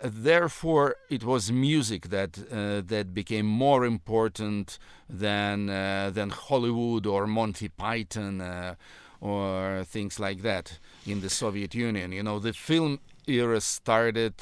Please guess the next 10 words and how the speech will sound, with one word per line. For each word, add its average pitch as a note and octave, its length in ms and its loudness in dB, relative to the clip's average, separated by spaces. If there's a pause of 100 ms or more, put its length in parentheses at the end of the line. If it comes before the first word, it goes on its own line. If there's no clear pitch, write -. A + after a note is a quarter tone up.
uh, G2+ 320 0
with G2+ 280 -4
the G#2 100 -2
V G#2+ 260 0
H F#2+ 360 -4
S. - 380 -4 (500)
Uh, G2 300 -6
you G2 120 -4
know, F#2+ 160 -4
then, G#2 520 2